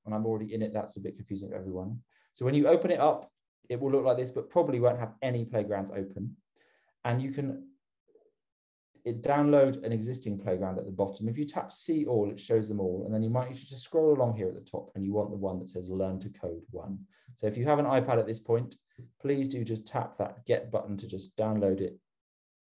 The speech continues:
while we're waiting, but we've already got it, so we're happy. I've got it here. Okay. So whilst that's downloading, I'm just gonna show you the first few levels. So as I open it up, it starts with the introduction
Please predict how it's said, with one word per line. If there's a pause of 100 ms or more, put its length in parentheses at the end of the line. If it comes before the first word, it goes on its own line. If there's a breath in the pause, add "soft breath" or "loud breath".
(220)
while
we're
waiting,
but
we've
already
got
it,
so
we're
happy. (240)
I've
got
it
here. (200)
Okay. (680 soft breath)
So
whilst
that's
downloading,
I'm
just
gonna
show
you (240 loud breath)
the (300 loud breath)
first
few
levels.
So (260)
as
I
open
it
up,
it
starts
with
the
introduction